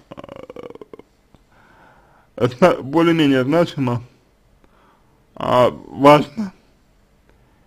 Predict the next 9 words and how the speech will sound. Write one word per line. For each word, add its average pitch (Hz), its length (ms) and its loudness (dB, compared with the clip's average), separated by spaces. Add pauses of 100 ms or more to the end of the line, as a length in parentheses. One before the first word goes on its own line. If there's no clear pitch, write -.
(320)
и 123 520 -4 (2000)
попадает 135 520 -2
в - 60 -20
цель. - 220 -12 (2500)
Вот. 127 340 0 (140)
Я 175 280 6
ещё 165 340 4
раз, 127 180 6 (200)
э, 135 420 6